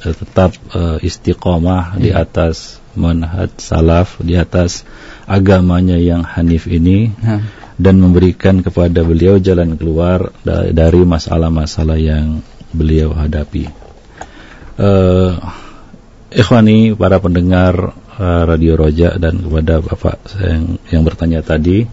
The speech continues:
Speaker 1: Allah Subhanahu wa Taala telah berfirman di dalam kitabnya,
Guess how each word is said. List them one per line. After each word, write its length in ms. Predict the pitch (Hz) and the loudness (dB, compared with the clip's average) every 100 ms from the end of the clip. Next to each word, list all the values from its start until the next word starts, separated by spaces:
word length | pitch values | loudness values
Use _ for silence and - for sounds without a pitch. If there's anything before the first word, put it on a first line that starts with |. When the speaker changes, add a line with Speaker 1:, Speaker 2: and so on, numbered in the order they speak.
| - - - - - - - | -14 -20 -20 -20 -20 -20 -20
Speaker 1:
Allah 320 | - 98 101 90 | -4 2 2 2
Subhanahu 640 | 104 101 90 101 92 87 | -2 -4 -2 -2 0 0
wa 100 | 87 | -2
Taala 680 | - 80 85 92 98 107 107 | -2 -2 2 2 2 2 -2
telah 480 | 95 92 90 85 90 | 0 0 -2 -6 -8
berfirman 720 | 101 95 95 87 87 87 90 | -8 -6 -4 0 2 2 2
di 140 | 87 | 0
dalam 360 | 80 80 82 82 | 0 2 2 0
kitabnya, 840 | - - 85 - 85 92 101 101 | -4 -2 -2 0 0 2 2 0